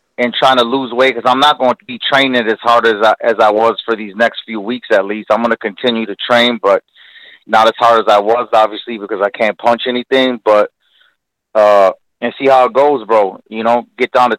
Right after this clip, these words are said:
two hundred, and that way I have the option to go either way. And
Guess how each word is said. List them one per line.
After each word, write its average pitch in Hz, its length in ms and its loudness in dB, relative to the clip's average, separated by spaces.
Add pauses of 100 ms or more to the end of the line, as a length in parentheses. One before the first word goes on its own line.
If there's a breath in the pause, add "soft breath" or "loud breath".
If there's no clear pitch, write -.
two 135 120 -8
hundred, 135 400 0 (840)
and 113 360 -4
that 117 160 4
way 123 140 4
I 117 80 4
have 117 160 2
the 110 80 2
option 113 400 2
to 104 60 -8
go 104 240 0
either 107 240 -4
way. 101 360 0 (400)
And 98 440 -8